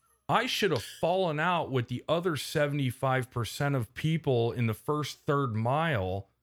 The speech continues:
because they're not at the finish line getting yelled at. So you're gonna yell at me for finishing but not sounding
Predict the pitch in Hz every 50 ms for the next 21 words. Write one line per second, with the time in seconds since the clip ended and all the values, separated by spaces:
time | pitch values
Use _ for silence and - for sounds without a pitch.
0 | _ - 101 - 151 139 123 110 113 131 135 151 156 151 143 135 135 135 117 -
1 | 120 98 - - 135 135 135 127 - - 120 110 107 104 95 107 98 98 98 95
2 | 107 107 110 110 90 85 78 71 - - - 117 110 127 135 151 147 147 143 143
3 | 143 139 127 110 131 143 147 143 127 - - 110 98 - _ - 147 147 156 151
4 | - - 151 147 131 123 107 113 123 120 110 - - - 131 120 113 110 101 107
5 | 107